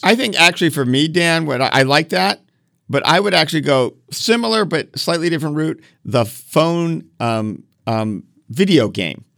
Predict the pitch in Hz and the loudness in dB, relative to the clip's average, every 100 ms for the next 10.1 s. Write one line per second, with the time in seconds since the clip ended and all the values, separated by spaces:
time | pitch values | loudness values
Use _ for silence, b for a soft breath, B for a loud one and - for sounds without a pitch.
0 | b b - 139 139 185 170 147 - - | b b -4 -4 0 -2 0 -4 -4 -2
1 | 135 117 107 117 76 - 127 151 160 - | -2 -2 -4 -6 -8 -8 -4 -4 -4 -2
2 | 151 135 - 123 117 135 143 - - - | -2 -2 -6 -4 0 -2 -2 -8 -8 -6
3 | 131 123 104 - 123 127 131 147 143 - | -6 -6 -6 -4 -4 -4 -4 -2 -2 -4
4 | b b _ 120 143 180 185 156 143 131 | b b _ -2 0 0 0 -2 0 0
5 | 131 127 135 139 123 110 120 113 107 117 | 0 0 -2 -2 -2 -2 -2 -2 -2 -4
6 | 104 107 135 143 120 101 98 b b b | -2 0 0 -2 -2 -2 -4 b b b
7 | - 131 147 170 165 123 131 117 113 107 | -8 -4 0 2 2 0 0 0 -2 -4
8 | 110 110 92 110 113 110 107 104 b - | -4 -4 -4 -2 -2 -2 -2 -6 b -8
9 | 120 110 107 98 110 110 107 101 110 98 | -4 -2 -4 -2 -2 -2 -4 -6 -6 -6
10 | 98 | -6